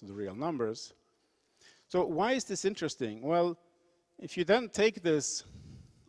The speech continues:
R and Q P for all primes P, and you cook up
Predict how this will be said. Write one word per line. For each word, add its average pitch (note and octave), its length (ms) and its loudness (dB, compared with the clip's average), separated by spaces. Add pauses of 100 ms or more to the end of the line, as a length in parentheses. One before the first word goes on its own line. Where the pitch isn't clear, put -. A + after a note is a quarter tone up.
R D#3 280 6
and C#3+ 200 0
Q C#3 260 -4
P F3 380 -4
for D#3 180 -2
all B2 220 -2
primes A#2 520 -6
P, C3+ 340 -8 (640)
and E3+ 100 -4
you F#3 100 -2
cook - 240 -4
up G#3 240 0